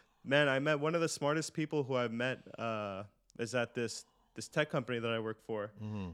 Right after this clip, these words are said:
Speaker 1: And, um, there's a front-end developer who was actually a biochemist. And, you
Speaker 2: Okay.
Speaker 1: know, he switched gears and went into coding. And this guy, he just loves it.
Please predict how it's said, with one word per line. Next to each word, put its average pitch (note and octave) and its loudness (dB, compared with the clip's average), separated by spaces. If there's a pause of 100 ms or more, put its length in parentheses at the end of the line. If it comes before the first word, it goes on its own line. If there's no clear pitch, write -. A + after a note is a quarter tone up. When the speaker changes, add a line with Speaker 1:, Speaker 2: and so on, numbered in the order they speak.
(100)
Speaker 1:
And, A2+ 0
um, G#2+ 0 (260)
there's A#2+ 0
a A#2 -4
front-end C#3+ 4
developer A2+ 0 (120)
who A2+ -4 (220)
was B2 -2
actually B2+ 2
a A#2 0
biochemist. A#2+ 0 (600)
And, A#2 0
you A2 -4
Speaker 2:
Okay. A#2+ 0
Speaker 1:
know, A2 0
he B2+ -2
switched - -2
gears A#2 0
and A2+ -4
went A2+ -4
into G#2+ -8
coding. G#2 -4 (560)
And A2+ -2 (160)
this C#3+ 6
guy, B2+ 6
he D3 0
just C#3+ 2
loves A#2 0
it. E2 -8